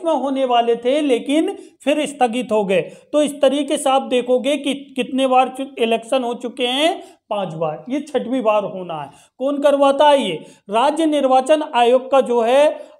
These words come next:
आर्टिकल, ध्यान रखिएगा, आर्टिकल दो सौ तैंतालीस टा या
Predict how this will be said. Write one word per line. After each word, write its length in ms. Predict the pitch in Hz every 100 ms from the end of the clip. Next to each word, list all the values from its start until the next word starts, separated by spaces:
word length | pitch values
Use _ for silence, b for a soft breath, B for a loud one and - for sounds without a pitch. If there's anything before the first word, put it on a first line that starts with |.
| -
आर्टिकल, 640 | 220 262 269 285 277 214 185
ध्यान 380 | 196 247 277
रखिएगा, 420 | 285 277 269 202 165 B B _ 220
आर्टिकल 600 | 233 254 302 294 311 277
दो 260 | 202 233 240
सौ 220 | 285 294
तैंतालीस 880 | 285 240 226 220 226 240 294 294 381 381 370 _ _ _ 233
टा 440 | 208 156 - - _ _ _ _
या 340 | 202 247 302